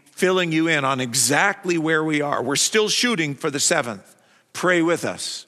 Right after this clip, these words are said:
Walk with us. I want to say to you, I appreciate so much your faithfulness in giving.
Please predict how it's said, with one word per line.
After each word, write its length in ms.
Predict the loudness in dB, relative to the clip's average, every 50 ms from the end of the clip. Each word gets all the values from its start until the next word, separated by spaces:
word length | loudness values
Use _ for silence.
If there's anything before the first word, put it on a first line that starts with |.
| _ _ _ _ -4
Walk 340 | 0 0 2 2 0 0
with 160 | -4 -4 -2 -2
us. 200 | -4 -4 -6 -8 -10 -16 -8 -4
I 120 | -4 -2
want 260 | 0 0 -2 -2 -2 -2
to 80 | -2
say 300 | 0 0 2 2 2 0
to 100 | -2 -4
you, 100 | -8 -10 -10 -14 -14 -4 -2
I 120 | 0 0
appreciate 760 | 0 -2 -4 -6 -4 -2 -2 -2 -2 -2 0 0 -2 -2 -2
so 300 | -2 -2 -2 0 0 0
much 260 | 0 -2 -2 -2 -6
your 100 | -8 -8
faithfulness 600 | -6 -4 -4 -4 -2 -4 -6 -8 -6 -4 -4 -4 -4
in 140 | -4 -4 -2
giving. 380 | -4 -4 -4 -6 -12 -14 -18